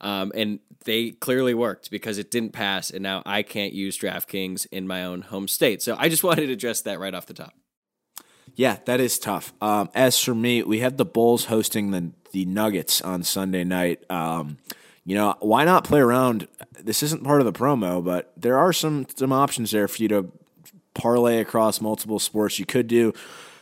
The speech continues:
Speaker 2: the old trusty, reliable, uh, Chicago parlay. We got the Bears hosting the Lions. Make your way over to the, to the Soldier Field in the morning, although I wouldn't s-, I would advise against that,
Speaker 1: <laughs>
Speaker 2: actually. But if you want to, then you can make your way over to the United Center at night and, and see the Bulls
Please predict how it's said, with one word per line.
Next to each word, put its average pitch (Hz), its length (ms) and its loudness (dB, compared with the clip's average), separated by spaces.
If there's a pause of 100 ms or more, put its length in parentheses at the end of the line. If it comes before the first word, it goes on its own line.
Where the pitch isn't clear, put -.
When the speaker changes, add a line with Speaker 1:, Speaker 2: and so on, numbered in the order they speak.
(120)
Speaker 2:
the 113 140 4
old 123 200 6
trusty, 120 460 4
reliable, 107 720 4
uh, 92 240 -2
Chicago 107 560 0
parlay. 101 400 0
We 101 100 2
got 98 180 -2
the 98 60 -6
Bears 107 380 0
hosting 110 320 0
the 101 80 -2
Lions. 110 580 0
Make 107 240 -2
your 113 120 0
way 110 160 4
over 107 200 2
to 101 80 0
the, 101 120 0
to - 260 -6
the 95 80 -4
Soldier 104 320 0
Field 120 240 2
in 117 60 -2
the 120 60 -2
morning, 117 300 0
although 98 200 0
I 95 120 0
wouldn't 95 340 -2
s-, - 120 -6 (260)
I 101 100 -4
would 113 100 2
advise 110 340 2
against 98 240 2
that, 92 160 0
Speaker 1:
<laughs> 90 120 0
Speaker 2:
actually. 107 280 0
But 101 160 -2 (220)
if - 100 -4
you 135 80 4
want 143 260 4
to, 170 140 10
then 143 140 8
you 135 40 6
can 139 80 4
make 143 160 6
your 135 120 4
way 143 120 10
over 139 120 8
to - 20 10
the 131 60 8
United 127 260 6
Center 131 300 6
at 120 60 2
night 117 260 4
and, 113 120 0
and 107 160 -2
see 120 300 2
the 110 80 4
Bulls 110 420 4